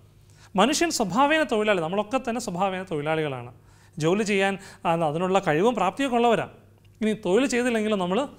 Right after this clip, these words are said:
വട്ടപൂജ്യം, ബിഗ് സീറോ. ഞാൻ കഴിഞ്ഞ ക്ലാസ്സിൽ പറഞ്ഞില്ലേ,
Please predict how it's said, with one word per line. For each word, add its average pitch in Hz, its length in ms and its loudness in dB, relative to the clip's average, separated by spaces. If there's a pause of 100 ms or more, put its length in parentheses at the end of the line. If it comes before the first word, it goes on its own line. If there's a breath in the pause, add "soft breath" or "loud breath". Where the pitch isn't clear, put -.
(340 loud breath)
വട്ടപൂജ്യം, 160 640 -6
ബിഗ് 180 120 -8
സീറോ. 131 320 -8 (760)
ഞാൻ 202 140 0
കഴിഞ്ഞ 196 300 0
ക്ലാസ്സിൽ 190 220 -2
പറഞ്ഞില്ലേ, 147 420 -6